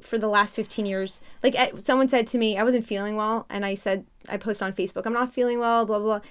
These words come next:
And someone said, "Why don't you remodel something?" Because it's so true. Like, that is me.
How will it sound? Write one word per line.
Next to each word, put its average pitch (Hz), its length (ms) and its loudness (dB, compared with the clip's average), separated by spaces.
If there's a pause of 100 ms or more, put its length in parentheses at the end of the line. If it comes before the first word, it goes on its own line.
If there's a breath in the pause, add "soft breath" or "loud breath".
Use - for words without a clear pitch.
And 226 100 -2
someone 240 160 0
said, 233 160 0
"Why 240 120 4
don't 349 120 2
you 339 100 4
remodel 220 480 6
something?" 180 540 -6
Because 285 240 4
it's 277 120 0
so 277 140 8
true. 226 220 -2
Like, 208 180 0
that 214 220 6
is 226 100 -2
me. 185 320 -4